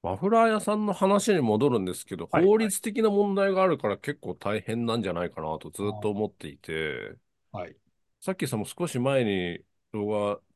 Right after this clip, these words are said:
Speaker 1: 出されてましたけど、やっぱり今時その誓約書を公道では使いませんみたいな誓約書はやっぱりそういう世界なんだなと思って。
Speaker 2: えーとね、だからに、えーと、二千二十年、平成二十
Speaker 1: そうですよね。
Speaker 2: 年。あ、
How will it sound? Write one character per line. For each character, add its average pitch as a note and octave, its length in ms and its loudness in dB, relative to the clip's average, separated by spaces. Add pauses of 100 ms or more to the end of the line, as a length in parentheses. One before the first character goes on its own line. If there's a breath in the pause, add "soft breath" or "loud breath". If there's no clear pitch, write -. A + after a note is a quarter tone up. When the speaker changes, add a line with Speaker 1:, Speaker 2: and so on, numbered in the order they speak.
(120)
Speaker 1:
出 - 40 -12
さ A#2+ 120 -4
れ G#2 100 -2
て - 80 -8
ま F2 140 -6
し - 60 -14
た F2 60 -16
け E2 60 -10
ど、 E2+ 80 -6
や F2 80 -2
っ - 80 -8
ぱ - 120 -2
り G2+ 100 -2
今 G#2+ 160 0
時 A2+ 200 -4
そ A#2 120 -4
の A2+ 80 -2
誓 C3+ 240 2
約 C3 180 4
書 A2 200 0
を - 40 -2
公 C#3 300 2
道 D3 160 4
で C#3+ 60 4
は F#2 100 2
使 - 220 -2
い G#2+ 40 0
ま A2 100 -2
せ - 140 0
ん A#2+ 60 2
み F#2 80 -2
た F2 100 -4
い - 20 -4
な E2 60 -6
誓 - 160 -6
約 F2+ 160 -4
書 G2 80 -4
は E2 60 0
や F2+ 60 0
っ - 40 -6
ぱ - 80 2
り G2 80 4
そ A2 200 -2
う A2 40 0
い G#2+ 140 0
う G#2 100 -10
世 - 140 -6
界 F2 160 -2
な D#2+ 80 -2
ん D#2+ 60 -6
だ - 100 -10
な D#2+ 80 -8 (100)
と - 80 -20
思 D2+ 140 -12
っ - 40 -18
て。 - 400 -16 (500)
Speaker 2:
え C#3+ 200 2
ー B2 60 2
と B2+ 80 0
ね、 A#2+ 160 2
だ B2 100 0
か A#2 80 0
ら A#2 60 0
に、 F3 320 4 (120)
え A#2+ 220 0
ー A2 60 -6
と、 A2+ 100 -2
二 B2+ 140 4
千 D#3+ 320 10
二 D#3+ 120 8
十 D#3 200 8
年、 F#2+ 320 2
平 F#3 260 10
成 F3+ 220 10
二 F#3 160 10
十 - 0 -
Speaker 1:
そ D#3+ 80 4
う - 20 4
で G2+ 60 4
す A2 140 6
よ A2 100 4
ね。 - 0 -
Speaker 2:
年。 G#2 160 0
あ、 F3 120 -6